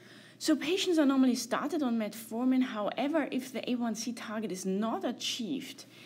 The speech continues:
well, then you have to add another drug. And so let's discuss a couple of other options that we have. Well,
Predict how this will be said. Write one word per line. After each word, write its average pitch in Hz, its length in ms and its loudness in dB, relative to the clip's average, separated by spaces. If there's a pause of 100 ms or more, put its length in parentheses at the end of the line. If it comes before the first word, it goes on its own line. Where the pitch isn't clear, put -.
(300)
well, 240 360 0
then 240 200 0
you 233 100 2
have 220 200 -6
to - 140 -6
add 190 140 -4
another 180 480 -4 (420)
drug. 165 320 -4 (160)
And 160 160 -6
so 214 340 -6
let's 233 260 -4
discuss 254 580 -4
a 247 60 -2
couple 226 320 -4
of 208 180 -6
other 202 260 -2
options - 440 -8
that 131 180 -12
we 120 60 -14
have. - 180 -14 (460)
Well, 254 280 0